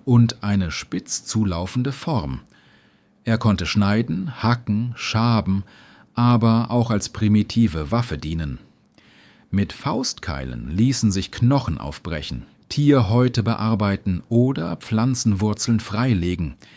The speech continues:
Seine Vielseitigkeit machte ihn zu einem ständigen Begleiter über Hunderttausende von Jahren hinweg.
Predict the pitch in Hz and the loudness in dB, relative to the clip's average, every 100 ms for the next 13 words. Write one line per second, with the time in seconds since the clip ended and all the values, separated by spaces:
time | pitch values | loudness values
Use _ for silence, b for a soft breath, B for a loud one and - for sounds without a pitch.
0 | B B B B B B 101 98 117 120 | B B B B B B -4 4 6 8
1 | 123 120 113 202 165 82 78 73 76 - | 8 6 4 2 4 2 -2 -6 -8 -8
2 | - 135 208 - 123 123 120 - 117 113 | -6 -6 -8 -8 0 2 2 0 4 4
3 | 110 113 101 107 92 - - 117 165 151 | 4 0 2 2 2 -2 0 2 4 2
4 | 110 98 78 73 85 78 78 92 123 147 | 2 0 0 -4 -4 -2 -4 -4 -4 -6
5 | 175 135 127 120 113 107 90 170 156 120 | -6 4 4 6 4 2 2 0 2 0
6 | 113 - 95 101 98 98 - 127 80 76 | 0 -2 -2 2 2 0 2 2 2 0
7 | 80 87 98 127 113 82 - - | -2 0 2 2 2 -2 -6 -16